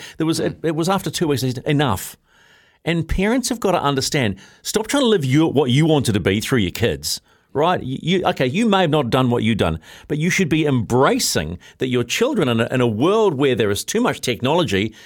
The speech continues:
they're out there breathing fresh air, running around the grass, being amongst kids of their own age, learning a culture, learning to interact with other kids rather than putting their heads down and tapping on a phone screen.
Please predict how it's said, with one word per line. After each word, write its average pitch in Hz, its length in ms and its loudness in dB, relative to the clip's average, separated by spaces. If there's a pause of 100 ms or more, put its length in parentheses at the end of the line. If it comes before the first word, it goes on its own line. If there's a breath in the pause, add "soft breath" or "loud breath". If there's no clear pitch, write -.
(220 loud breath)
they're 135 160 2
out 196 180 -2
there 143 140 0
breathing 143 800 0 (160 loud breath)
fresh 190 500 -2
air, 185 260 2
running 185 280 2
around 165 220 0
the 156 80 0
grass, 170 420 0 (600 loud breath)
being 233 300 4
amongst 185 400 2
kids 202 280 -2
of 170 80 0
their 139 120 0
own 156 140 2
age, 120 380 0 (200 loud breath)
learning 185 800 2 (160)
a 147 180 -2 (120)
culture, 143 640 -4 (220 soft breath)
learning 180 480 0
to 156 220 0
interact 143 500 -2
with 131 120 -2
other 131 240 -2
kids 113 360 -2 (220 loud breath)
rather 151 260 2
than 165 80 0
putting 135 200 0
their 117 80 0
heads 120 280 -2
down 113 240 2 (240 loud breath)
and 107 120 0
tapping 123 320 -2
on 107 80 2
a 98 40 2
phone 95 300 0
screen. 78 380 -8